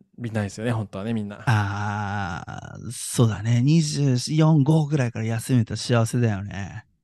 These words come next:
Speaker 1: うん。休んだことないですけどね。
Speaker 2: うん。<laughs> え、ともみ、今年の仕事納めって、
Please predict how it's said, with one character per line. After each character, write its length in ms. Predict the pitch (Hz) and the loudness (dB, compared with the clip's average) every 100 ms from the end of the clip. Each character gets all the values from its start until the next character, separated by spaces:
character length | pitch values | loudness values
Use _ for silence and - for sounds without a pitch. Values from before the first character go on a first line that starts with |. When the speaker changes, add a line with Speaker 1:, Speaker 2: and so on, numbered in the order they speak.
| _ | _
Speaker 1:
う 60 | 101 | -14
ん。 460 | 98 92 90 101 107 _ _ - - - | -12 -12 -14 -18 _ _ _ -20 -20 -10
休 180 | 123 117 | -4 -2
ん 40 | |
だ 60 | 117 | -2
こ 60 | |
と 60 | 104 | -4
な 80 | 107 | -6
い 0 | |
で 40 | |
す 60 | - | -6
け 60 | |
ど 80 | 101 | -8
ね。 100 | 101 110 - - - - - - - | -6 -8 -10 -16 -8 -6 -8 -10 -2
Speaker 2:
う 20 | |
ん。 40 | 403 139 - 185 - - - - - - - - 131 120 - - - _ _ _ - - _ _ _ _ _ - | 0 0 -4 -4 -2 -2 -2 -4 -6 -4 -8 -8 -16 -16 -16 -20 -20 _ _ _ -20 -20 _ _ _ _ _ -8
<laughs> 60 | |
え、 80 | 190 | -8
と 280 | - - 233 | -8 0 2
も 60 | |
み、 60 | 180 | 4
今 160 | - 160 | 2 2
年 240 | 175 - | 4 6
の 100 | 180 | 4
仕 160 | 175 180 | 4 2
事 460 | 175 175 - 180 180 | 2 2 2 4 4
納 260 | 190 135 | 4 2
め 60 | 113 | 2
っ 40 | 101 _ | -2 _
て、 180 | 120 107 | 0 0